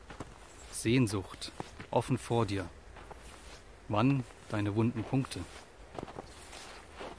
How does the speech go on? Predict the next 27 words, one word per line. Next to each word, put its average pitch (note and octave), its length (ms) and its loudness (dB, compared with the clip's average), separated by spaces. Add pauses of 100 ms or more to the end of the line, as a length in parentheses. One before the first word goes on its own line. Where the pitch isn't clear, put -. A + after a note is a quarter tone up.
(300)
Und A2+ 120 4
wann C3+ 120 10
hast E3 160 6
du C#3+ 60 4
dich C3 140 2
zum A#2+ 160 4
letzten C3+ 320 4
Mal B2 180 8
jemandem B2 400 4 (560)
gegenüber A#2 680 4 (500)
ganz A#2+ 300 6
verletzlich A#2 520 2
gemacht, - 480 -2 (1000)
dich A2 100 -6
von A2 140 -2
deiner A2 180 4
ganz A2+ 260 4
verletzlichen A2+ 520 0
Seite G#2+ 280 0
gezeigt, - 560 0 (1700)
um A2+ 100 2
so A#2+ 160 6
das C3 180 6
Verheimlichen B2 680 6
wollen, G#2+ 420 6 (880)
die G#2+ 80 2
Macht - 480 0